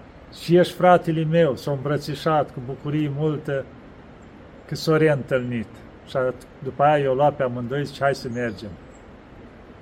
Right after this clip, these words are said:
Și i-au dus acolo unde erau părinții lor, dar părinții lor nu i-au cunoscut. Că puznicul le-a spus, "Aveți capetele plecate, să nu vorbiți",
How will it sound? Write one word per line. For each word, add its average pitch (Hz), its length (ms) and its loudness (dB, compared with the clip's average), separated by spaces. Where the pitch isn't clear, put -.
Și - 140 -10
i-au 139 100 0
dus 165 240 -2
acolo 160 300 0
unde 139 180 -2
erau 143 240 2
părinții 127 560 -4
lor, 110 220 -6
dar 139 120 0
părinții 165 460 -2
lor 160 160 2
nu 156 100 -2
i-au 131 120 0
cunoscut. 117 560 -8
Că 135 80 -8
puznicul 156 460 0
le-a 143 120 2
spus, 131 380 -6
"Aveți 147 400 -2
capetele 139 640 0
plecate, 127 800 -2
să - 180 -8
nu 143 120 -2
vorbiți", 127 880 0